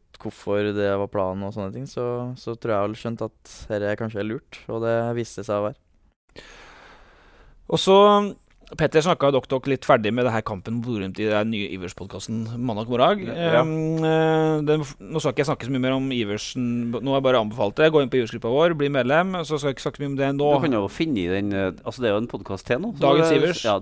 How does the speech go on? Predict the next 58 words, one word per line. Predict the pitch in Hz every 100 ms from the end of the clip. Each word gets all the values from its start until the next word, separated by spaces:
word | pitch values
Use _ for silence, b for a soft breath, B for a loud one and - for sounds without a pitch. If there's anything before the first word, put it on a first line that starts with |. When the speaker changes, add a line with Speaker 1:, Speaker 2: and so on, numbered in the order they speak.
| 117
Speaker 3:
Dagens | 107 113 113
Ivers. | 69 98
Speaker 2:
Mm. | 120
Speaker 3:
Den | 110 120
går |
an | 95 98
å |
lete | 95 78
opp, | -
så | 95 98
kan | 90
du |
Speaker 2:
Og | 87
Speaker 3:
høre. | 85 160
Speaker 2:
den | 175
handler | 170 151 147 151
mye | 135 131
mer | 131
om | 139
Bodø/Glimt-kampen | 147 123 107 107 113 104 123 120
isolert | 107 98 -
sett, | 113 -
eh, | 135 135 135
men | 143 156
vi | 151
skal | 139
ikke | -
snakke | 151 139
så | 131
mye | 139
mer | 135 135
om | 139
Glimt | 131 123 131 123 -
heller | 117 110
nå, | 117
hvis | 120
vi | 131
ser | 135
fremover, | 123 107 110 131
men | 156 - B B B B B
altså, | 156 165 190 - 123 120 -
så | 147
blir | 170 185
hele | 175
verden | 147 120 110 147
sjokkert | - - 120 123
og | 156 127
overrasket | 107 - 127 131 131
tilsynelatende | 143 143 135 110 120
over | 131
at | 127
Rosenborg | 113 113 123 117
tar | 139 101
med |
seg | 90 123
en | 127
pinne | 123 101
fra | 107